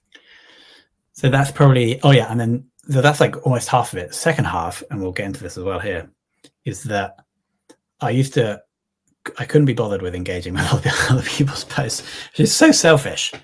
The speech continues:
Um, but now I've realized how powerful that is, both for the algorithm, but also for building relationships with people that you can work with or learn from, et cetera.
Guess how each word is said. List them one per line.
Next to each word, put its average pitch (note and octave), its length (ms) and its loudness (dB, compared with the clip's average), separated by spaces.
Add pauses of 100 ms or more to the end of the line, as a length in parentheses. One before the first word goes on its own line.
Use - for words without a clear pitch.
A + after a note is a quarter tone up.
(600)
Um, G#2+ 500 -2 (640)
but B2+ 140 4
now C3+ 160 4
I've C3 100 4
realized A#2+ 280 0
how G#2+ 100 -2
powerful G#2+ 340 -6
that D#2+ 140 -12
is, D#2 220 -14
both C#3+ 260 0
for C#3 80 -8
the G#2+ 80 -4
algorithm, G2+ 400 -6
but F#2+ 80 -10
also A2+ 260 -4
for G#2+ 120 -12
building G2 280 -6
relationships F#2 440 -10
with F2 100 -16
people F#2 400 -10
that F2 160 -12
you F2+ 100 -12
can E2+ 340 -12
work F2+ 240 -12
with F2 300 -10
or D#2+ 220 -8
learn F2 180 -10
from, E2 360 -10
et F2+ 120 -18
cetera. - 340 -18